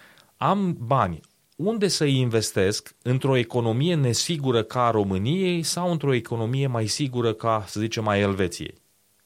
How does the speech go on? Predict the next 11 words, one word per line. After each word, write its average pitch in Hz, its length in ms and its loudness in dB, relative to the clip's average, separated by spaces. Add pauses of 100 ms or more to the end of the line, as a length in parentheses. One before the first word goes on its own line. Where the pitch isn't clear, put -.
(560)
Sfatul 113 640 -2
înțelept, 101 640 0
dacă 90 300 -4
ai 107 120 0
niște 104 320 -4
bani, 85 420 -4 (1080)
nu 120 380 -4
investi 220 580 -2
într-o 165 280 0
economie 143 500 2
nesigură, 107 840 -2